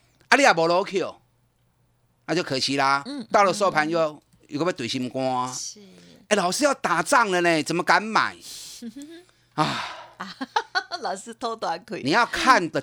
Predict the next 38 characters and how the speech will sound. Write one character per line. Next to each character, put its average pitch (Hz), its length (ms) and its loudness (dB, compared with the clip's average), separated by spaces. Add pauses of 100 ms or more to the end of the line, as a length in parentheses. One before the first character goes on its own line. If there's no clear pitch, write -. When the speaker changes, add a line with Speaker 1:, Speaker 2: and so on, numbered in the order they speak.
(140)
Speaker 1:
懂 95 320 -4
啊， 85 220 -20
Speaker 2:
啊 196 100 -12
哈， - 320 -16
Speaker 1:
你 139 80 -2
要 226 160 4
看 226 280 0
得 147 100 -4 (160)
懂 85 320 -6
啊。 - 180 -20 (720)
Speaker 2:
是。 - 80 -20 (300)
Speaker 1:
昨 185 120 2
天 262 140 4
为 254 80 2
什 226 60 -2
么 202 60 0
美 160 160 2
国 160 140 0
又 185 300 0 (500)
大 165 220 6
跌？ 95 260 -12 (160)
Speaker 2:
嗯 208 160 -10
哼， 240 160 -14
嗯 180 220 -18
哼。 208 160 -18
Speaker 1:
因 214 80 0
为 220 60 4
美 170 120 2
国 147 160 0
总 165 180 -2
统 139 180 -4
拜 143 220 2
登 135 320 -2 (140)
昨 135 140 -2
天 160 180 -2
又 143 320 -2 (380)
讲 95 320 -4
了， 95 240 -14